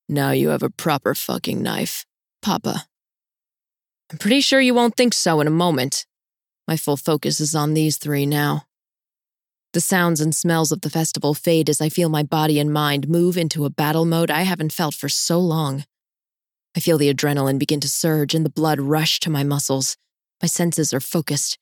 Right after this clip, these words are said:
and I feel invincible. I have little time to consider tactics, however, as Beard lunges to grab for me. I will have to rely on instinct.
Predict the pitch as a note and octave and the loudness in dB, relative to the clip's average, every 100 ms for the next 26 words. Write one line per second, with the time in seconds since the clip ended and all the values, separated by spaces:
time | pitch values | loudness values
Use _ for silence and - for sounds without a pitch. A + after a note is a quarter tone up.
0 | _ - E3 G3+ - F#3+ G3 D3 C3 - | _ -4 -2 -2 0 0 2 -2 -2 -2
1 | D#3+ - - B2 - _ _ _ _ _ | -2 -2 -2 -4 -4 _ _ _ _ _
2 | _ _ F3 D#3+ F#3+ F3 - E3+ D#3 E3 | _ _ -2 0 0 0 0 0 0 -2
3 | D#3 - C#3+ - F#3 - G#2+ - C#3+ C3 | -2 -2 -2 -2 -4 -2 -4 -2 -2 -2
4 | A#2+ C3 C#3+ C#3+ E3+ D3 C3+ C#3+ D3+ E3 | 0 0 0 0 2 2 2 2 2 2
5 | C3 - E3 D#3+ D3 C#3 C#3+ C3 C3+ - | 0 -2 -2 0 0 -2 -4 -4 -4 -8
6 | _ _ _ _ _ - C#3 D3 D#3 G3 | _ _ _ _ _ -4 -2 -2 -2 0
7 | F#3+ D#3+ D3 D3 D3 C#3+ C3+ C3+ - - | 2 2 0 0 -2 -4 -6 -6 -6 -6
8 | D#3 | -8